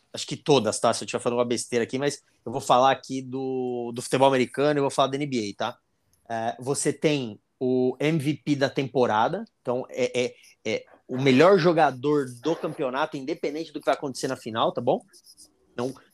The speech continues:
quem foi o melhor cara, mas você tem o M V P das finais. Esse cara, né, que é o M V P das finais, ele é,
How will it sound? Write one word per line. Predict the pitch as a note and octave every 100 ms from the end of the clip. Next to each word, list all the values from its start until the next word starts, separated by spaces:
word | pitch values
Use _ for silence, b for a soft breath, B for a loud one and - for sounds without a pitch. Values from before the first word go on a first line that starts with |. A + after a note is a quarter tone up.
| -
quem | C#3+
foi | B2+ D3+
o |
melhor | D#3 D3 B2+
cara, | C3+ D#3+ F3+ _
mas | - D3
você | D3+ F3+
tem | - F#3 G3+
o |
M | G#3+
V | G3
P | E3 F3+
das | G#3
finais. | - B3+ E3 A#2+ - _ _ -
Esse | F3 D#4+ - D#3
cara, | - C#3+ G#3 F#3 G#2+ _ _ _ _ _
né, | B2 C#3+
que | C#3
é |
o | C3
M |
V | B2
P | A#2 C3
das | B2
finais, | - B2 D#3+ F#3+ - -
ele | C#3+ F3+ D#3+
é, | C3 D3 F#3 A3